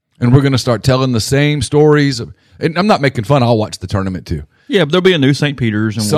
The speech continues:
Speaker 1: Somebody's
Speaker 2: deal.
Speaker 1: gonna bust all the brackets, and they're gonna write about that, and then they're gonna forget about it until next season, and then they'll bring it up for a while.
Speaker 2: But that's a simmer, not a boil.
Speaker 1: Yeah.
Speaker 2: It's already happened.
Speaker 1: And then it's, this, they'll move on to somebody else. Somebody else will be the stick of the month.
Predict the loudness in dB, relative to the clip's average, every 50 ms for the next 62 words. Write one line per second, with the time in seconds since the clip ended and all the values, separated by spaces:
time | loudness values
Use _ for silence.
0 | 2 2 2 4 4 2 2 2 2 2 2 2 2 2 2 0 0 0 0 0
1 | 2 2 0 0 -2 -2 -4 -4 -6 -8 -10 -10 -10 -10 -12 -12 _ _ -6 -4
2 | -2 0 0 0 -2 -2 -4 -4 -2 2 2 2 2 2 2 0 -2 -2 -4 -8
3 | -10 -12 -16 -20 _ _ -4 -2 0 2 2 2 2 2 0 0 -2 -2 -4 -4
4 | -2 -2 -2 -2 -2 -4 -6 -10 -16 _ _ _ _ _ _ _ -8 -6 -2 0
5 | 0 2 2 0 0 0 -2 -4 -2 -2 -2 -2 -2 -4 -4 -4 -2 -2 -2 0
6 | 0 0 0 2 0 0 0 0 -2 -2 -2 -2 -4 -6 -6 -4 -4 -2 -2 -4
7 | -4 -4 -4 -2 -2 -2 0 0 -2 -4 -2 -2 -2 0 0 2 2 2 0 0
8 | 0 -2 -4 -6 -6 -6 -8 -12 -14 -16 _ _ _ _ _ _ _ _ _ _
9 | _ _ -6 -4 -4 -4 -6 -4 -2 0 0 0 0 -2 -4 -8 -10 -14 -16 -18
10 | -20 _ _ _ _ _ _ _ _ _ _ _ _ _ -6 -2 -2 0 -2 -2
11 | -4 -8 -12 -12 -14 _ _ _ _ _ _ _ _ _ _ _ -4 -4 -2 0
12 | -2 2 2 2 2 4 2 0 0 0 -2 -2 -2 -4 -2 -2 0 0 0 0
13 | -2 -4 -6 -12 -16 -16 -12 -6 -4 -2 0 2 2 2 2 0 0 -2 -4 -6
14 | -2 -2 -2 -2 -2 -4 -4 -6 -8 -6 -4 -4 -4 -6 -8 -10 -16